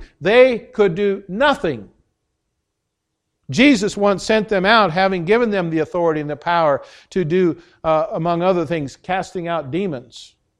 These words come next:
We read that back in chapter ten. But his power and authority was not theirs to use on their own initiative. It was his power, his authority delegated to them.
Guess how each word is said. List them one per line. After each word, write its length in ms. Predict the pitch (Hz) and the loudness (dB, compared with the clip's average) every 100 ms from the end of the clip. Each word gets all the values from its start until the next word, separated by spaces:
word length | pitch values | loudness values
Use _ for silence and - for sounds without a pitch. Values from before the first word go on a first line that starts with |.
| _ _ _ _ _ _ _ | _ _ _ _ _ _ _
We 120 | 139 | -2
read 200 | 165 185 | 0 0
that 260 | 151 147 135 | 0 -4 -4
back 240 | 160 - | -4 -4
in 100 | 135 | -10
chapter 380 | - 170 156 135 | -8 -8 -8 -14
ten. 480 | - 180 190 123 123 _ _ _ _ _ _ _ _ _ _ _ _ _ _ | -12 -10 -8 -10 -16 _ _ _ _ _ _ _ _ _ _ _ _ _ _
But 120 | 175 | 0
his 180 | 180 147 | 0 0
power 360 | - 214 226 226 | -2 0 2 2
and 100 | 185 | 0
authority 380 | 196 214 202 | 2 4 4
was 180 | 165 156 | 2 -2
not 320 | 185 208 185 | 0 0 0
theirs 340 | 143 202 208 196 | 0 2 2 0
to 100 | 185 | -4
use 360 | 180 214 214 175 | -2 0 0 0
on 160 | 190 | -2
their 160 | 180 170 | 0 2
own 220 | 202 196 | 0 0
initiative. 720 | 185 208 - 175 165 135 135 _ _ _ _ - | -2 -2 -2 -6 -4 -6 -8 _ _ _ _ -6
It 120 | 190 | 2
was 240 | 190 185 - - | 4 4 0 -2
his 340 | 233 285 247 | 2 2 2
power, 560 | - 165 143 127 107 - _ _ _ _ _ | -4 -4 -2 -2 -6 -12 _ _ _ _ _
his 320 | 220 277 254 | 4 6 6
authority 540 | 208 202 175 156 135 104 - 131 123 | 2 2 2 2 0 -6 -14 -10 0
delegated 720 | 190 254 220 185 180 156 - | 4 6 6 4 2 0 -2
to 200 | 226 247 | 0 0
them. 440 | 175 147 127 113 | 0 0 -2 -8